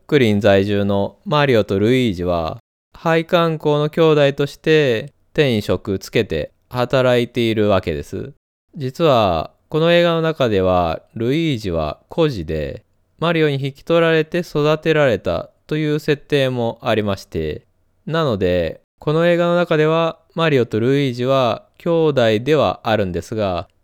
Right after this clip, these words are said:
血はつながってないんですね。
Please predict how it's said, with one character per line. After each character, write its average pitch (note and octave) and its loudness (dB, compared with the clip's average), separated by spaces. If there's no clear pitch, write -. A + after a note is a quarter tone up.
血 - -6
は D#3+ 0
つ - -12
な D#3+ 0
が D3+ 2
っ D3 -10
て D3 -4
な C3+ 0
い E2+ -4
ん D#2 -8
で E2 -6
す - -12
ね。 G2 -8